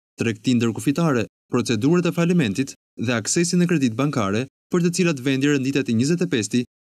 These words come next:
deri pesëdhjetë e treti në botë. Raporti Doing Business për vitin dy mijë e njëzet radhit Maqedoninë e Veriut në vendin e shtatëmbëdhjetë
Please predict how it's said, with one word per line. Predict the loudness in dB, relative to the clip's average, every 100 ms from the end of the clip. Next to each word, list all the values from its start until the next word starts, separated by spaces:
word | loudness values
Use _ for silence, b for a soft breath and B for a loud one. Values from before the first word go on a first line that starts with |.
| -4 0
deri | 0 0
pesëdhjetë | -2 0 0 0
e | 0
treti | -2 0
në | -2 0
botë. | -2 -6 -16 _ -2
Raporti | 0 2 2 2
Doing | 2 2 2
Business | 2 2 2 -2 0
për | 0
vitin | 2 2
dy | 2 2
mijë | 2
e | 2
njëzet | 2 0 0
radhit | 0 0 0 0
Maqedoninë | 0 0 2 2 2
e | 2
Veriut | 2 4 2 2
në | 0
vendin | 0 0
e | 0
shtatëmbëdhjetë | -2 -2 0 0 0